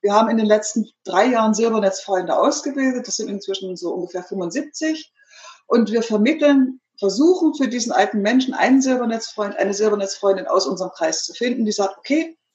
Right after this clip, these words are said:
habe ich Interesse dran, wir versuchen den Kontakt.“ Und dann matchen wir die beiden.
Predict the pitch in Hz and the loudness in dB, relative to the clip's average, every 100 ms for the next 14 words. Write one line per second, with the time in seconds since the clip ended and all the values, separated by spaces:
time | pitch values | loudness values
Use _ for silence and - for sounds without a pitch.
0 | _ _ _ 196 208 - - 240 - 226 | _ _ _ 0 2 -2 -4 -4 -4 -2
1 | 220 220 196 190 175 175 180 165 160 170 | 0 0 -2 -6 -6 -6 -6 -10 -10 -12
2 | 160 147 - 185 196 202 185 196 - 240 | -10 -10 -8 -2 0 0 2 2 2 0
3 | 220 208 190 160 147 139 - | 0 -2 0 2 2 0 -6